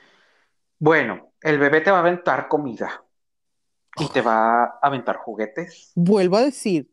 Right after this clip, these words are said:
Speaker 2: tengan, o sea, convivan con sus sobrinos, pa' que vean. Pa' que
Speaker 1: Pa' que
Speaker 2: vean
Speaker 1: vean
Speaker 2: que
Speaker 1: lo
Speaker 2: no
Speaker 1: que es
Speaker 2: nada más
Speaker 1: bueno.
Speaker 2: tiene, o sea, no nada más tiene que parir uno un bebé para que le hagan eso.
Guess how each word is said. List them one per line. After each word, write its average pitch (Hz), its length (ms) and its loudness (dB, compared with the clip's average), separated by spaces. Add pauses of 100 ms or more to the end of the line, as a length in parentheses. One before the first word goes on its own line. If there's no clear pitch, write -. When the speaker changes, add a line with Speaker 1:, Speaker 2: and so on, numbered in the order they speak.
Speaker 2:
tengan, 180 460 -2
o 196 140 -8
sea, 156 280 -10 (300)
convivan 190 420 -2
con 302 200 -4
sus - 180 -10
sobrinos, 202 540 -8
pa' 185 180 -6
que 175 120 -6
vean. 156 420 -10 (500)
Pa' 214 140 0
que 208 80 2
Speaker 1:
Pa' 185 60 0
que 190 80 2
Speaker 2:
vean 208 120 2
Speaker 1:
vean - 140 -4
Speaker 2:
que - 60 -2
Speaker 1:
lo 147 80 -2
Speaker 2:
no - 60 -4
Speaker 1:
que - 80 -6
es - 60 0
Speaker 2:
nada 247 80 -6
más 220 160 -6
Speaker 1:
bueno. 208 140 -10
Speaker 2:
tiene, 233 180 -6
o 202 140 -14
sea, 170 320 -12
no 170 160 -12
nada 185 120 -12
más 247 200 -10
tiene 240 240 -6
que 240 120 -4
parir 233 300 -4
uno 220 220 -4
un 226 180 -6
bebé 214 300 -2
para 214 200 -2
que 180 120 -10
le 170 100 -4
hagan 190 240 -6
eso. 180 480 -12